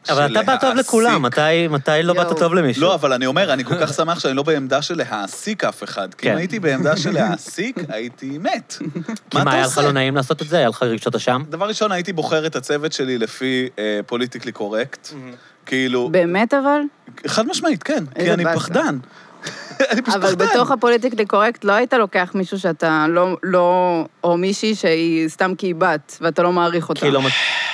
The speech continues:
Speaker 3: תגיד לי רק את זה,
Speaker 2: לא,
Speaker 3: תגיד לי שלא
Speaker 2: השאלה היא
Speaker 3: לוקחים
Speaker 2: כזאת,
Speaker 3: מישהי כ-
Speaker 2: השאלה היא, השאלה
Speaker 1: מה זה
Speaker 2: היא
Speaker 1: לא
Speaker 2: אם
Speaker 1: לוקחים? אני לא מדבר בשם אף אחד, אני מדבר בשם
Speaker 3: לא,
Speaker 1: עצמי.
Speaker 3: כן.
Speaker 1: אם הייתי ניצב בפני סיטואציה
Speaker 2: כן.
Speaker 1: שבה, אה, אין לי בת בצוות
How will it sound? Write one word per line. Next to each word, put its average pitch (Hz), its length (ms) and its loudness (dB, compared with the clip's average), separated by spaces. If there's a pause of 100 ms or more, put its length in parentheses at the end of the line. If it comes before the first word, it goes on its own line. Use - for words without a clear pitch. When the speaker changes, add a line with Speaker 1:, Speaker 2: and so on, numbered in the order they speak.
Speaker 3:
תגיד 226 280 2
לי 269 100 4
רק 226 220 2
את 190 140 2
זה, 170 140 4
Speaker 2:
לא, 202 120 6
Speaker 3:
תגיד 185 180 4
לי 139 60 2
שלא 214 300 4
Speaker 2:
השאלה 190 180 4
היא 208 120 6
Speaker 3:
לוקחים 214 180 2
Speaker 2:
כזאת, 135 160 2
Speaker 3:
מישהי 226 80 2
כ- - 40 -8
Speaker 2:
השאלה 170 400 4
היא, 196 240 2
השאלה 160 320 2
Speaker 1:
מה 160 120 4
זה 170 60 2
Speaker 2:
היא - 80 2
Speaker 1:
לא 151 60 4
Speaker 2:
אם 202 40 2
Speaker 1:
לוקחים? 151 360 0
אני 131 140 0
לא 156 100 2
מדבר 220 240 0
בשם 156 300 -2
אף 127 120 -6
אחד, 120 100 0
אני 120 100 2
מדבר 143 260 0
בשם 190 260 2
Speaker 3:
לא, 190 100 2
Speaker 1:
עצמי. 147 220 -2 (220)
Speaker 3:
כן. 196 100 -2
Speaker 1:
אם 180 60 0
הייתי 247 220 -2
ניצב 185 580 -2
בפני 170 280 -6 (120)
סיטואציה 131 680 -2 (120)
Speaker 2:
כן. - 60 -10
Speaker 1:
שבה, 120 340 -2 (640)
אה, 101 60 -8 (640)
אין 131 80 -4
לי 143 60 -2
בת 135 180 -2
בצוות 123 600 -4